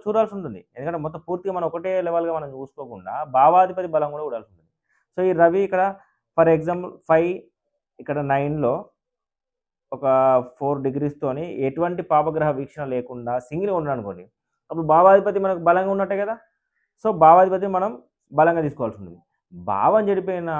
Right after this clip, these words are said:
కూడా భావాధిపతి బలంగా ఉన్నాడు. అదేవిధంగా భావము ప్లస్ భావాధిపతి రెండు చెడిపోతే మాత్రం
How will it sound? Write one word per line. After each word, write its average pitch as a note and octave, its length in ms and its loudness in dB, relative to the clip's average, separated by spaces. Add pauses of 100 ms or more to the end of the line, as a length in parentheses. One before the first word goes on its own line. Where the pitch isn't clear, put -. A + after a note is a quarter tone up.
(120)
కూడా G#2+ 380 -6
భావాధిపతి D#3 880 2 (100)
బలంగా E3+ 240 -4
ఉన్నాడు. F#2+ 200 -14 (180)
అదేవిధంగా F#3 540 -4
భావము E3+ 840 0
ప్లస్ F3+ 220 -14
భావాధిపతి D3+ 640 0
రెండు B2+ 320 -6
చెడిపోతే D3+ 400 -4
మాత్రం A2 380 -12